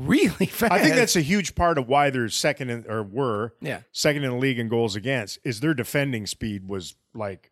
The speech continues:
Speaker 2: elite. They were on top
Speaker 1: Yep.
Speaker 2: of the Stars. Yeah.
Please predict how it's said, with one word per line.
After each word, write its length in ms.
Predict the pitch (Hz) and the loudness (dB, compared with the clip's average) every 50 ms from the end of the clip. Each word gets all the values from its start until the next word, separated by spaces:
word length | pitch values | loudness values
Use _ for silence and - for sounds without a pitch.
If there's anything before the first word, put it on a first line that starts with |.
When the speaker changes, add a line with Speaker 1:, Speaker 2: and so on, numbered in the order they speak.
| _ 123 | _ -8
Speaker 2:
elite. 380 | 110 104 101 117 131 127 104 | -8 -6 -4 -4 -4 -4 0
They 140 | 127 151 156 | 0 0 0
were 160 | 131 117 110 | 2 0 -2
on 160 | 104 101 95 | -2 -4 -8
top 500 | - - - 120 123 131 135 131 127 113 | -10 -6 -2 2 4 6 6 6 4 4
Speaker 1:
Yep. 140 | 127 139 - | 2 0 -2
Speaker 2:
of 180 | - 117 95 98 | -2 -4 -8 -6
the 120 | 101 95 | -8 -8
Stars. 560 | - - - 98 90 85 80 85 - - - _ _ _ _ _ _ _ _ _ 104 | -8 -6 -6 -6 -6 -6 -8 -12 -16 -18 -20 _ _ _ _ _ _ _ _ _ -12
Yeah. 180 | 104 98 98 | -12 -12 -12